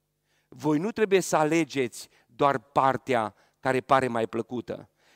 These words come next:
ci vine un pachet întreg. De aceea, în dimineața aceasta, în câteva minute, înainte să cerem binecuvântarea Domnului peste cei doi chemați de Domnul la slujirea de păstori,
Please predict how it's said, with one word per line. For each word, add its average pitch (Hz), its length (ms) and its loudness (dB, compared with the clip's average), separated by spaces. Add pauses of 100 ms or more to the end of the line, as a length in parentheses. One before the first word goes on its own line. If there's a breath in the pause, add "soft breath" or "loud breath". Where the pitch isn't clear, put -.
ci 151 140 -6
vine 175 280 -2
un 147 140 0
pachet 139 440 0
întreg. 147 680 -2 (480)
De 131 140 -2
aceea, 143 400 0
în 117 280 -4
dimineața 135 400 -4
aceasta, 143 360 -6
în 117 140 -6
câteva 135 340 -6
minute, 123 500 -6 (220 loud breath)
înainte 127 400 -4
să 117 200 -6
cerem 147 320 -6
binecuvântarea 117 680 -8
Domnului 123 340 -8
peste 113 360 -8 (240 loud breath)
cei 135 220 -8
doi 131 220 -4
chemați 127 460 -4
de 113 120 -6
Domnul 113 360 -6
la 107 100 -4
slujirea 113 480 -10
de 110 100 -8
păstori, - 560 -10